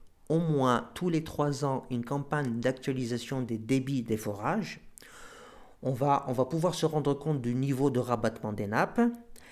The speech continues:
et en déduire les secteurs, on va dire, à problème, entre guillemets, qui, qui font un usage, euh, non raisonné de la ressource.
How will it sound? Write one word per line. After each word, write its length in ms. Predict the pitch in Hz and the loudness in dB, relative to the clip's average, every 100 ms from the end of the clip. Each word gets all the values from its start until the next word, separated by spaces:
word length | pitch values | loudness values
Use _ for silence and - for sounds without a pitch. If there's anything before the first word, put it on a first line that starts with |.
| - - - - | -18 -18 -20 2
et 180 | 143 143 | 4 4
en 80 | 135 | 2
déduire 800 | 143 135 131 107 120 160 202 214 202 | 2 2 2 0 0 2 2 2 -2
les 480 | 127 127 127 123 - - - | -2 0 0 0 -6 -16 -12
secteurs, 800 | - - 170 165 - 165 160 135 | -10 -2 -2 -2 -2 4 4 4
on 80 | |
va 160 | 120 131 | 2 0
dire, 260 | 120 131 123 | 0 -2 -2
à 100 | 117 | -4
problème, 800 | - - 127 117 127 147 180 190 | -6 -2 -2 0 2 4 4 4
entre 220 | 175 143 | 2 0
guillemets, 560 | 120 120 113 139 170 170 | 0 2 4 2 0 -2
qui, 300 | - 123 - - - - _ - - | -4 -6 -6 -16 -20 -20 _ -20 -10
qui 180 | 135 | -6
font 500 | 127 - 156 156 160 160 | -6 -2 2 2 2 0
un 220 | 127 127 | -2 0
usage, 680 | 135 127 127 151 170 160 123 | 0 2 2 2 2 2 2
euh, 420 | 127 117 117 113 113 | 2 2 2 0 0
non 420 | 113 117 127 170 | 0 0 2 2
raisonné 460 | 165 135 135 160 | 4 2 2 0
de 120 | 143 123 | 2 2
la 100 | 113 | 2
ressource. 560 | 113 - 101 - - | 0 -2 -6 -6 -12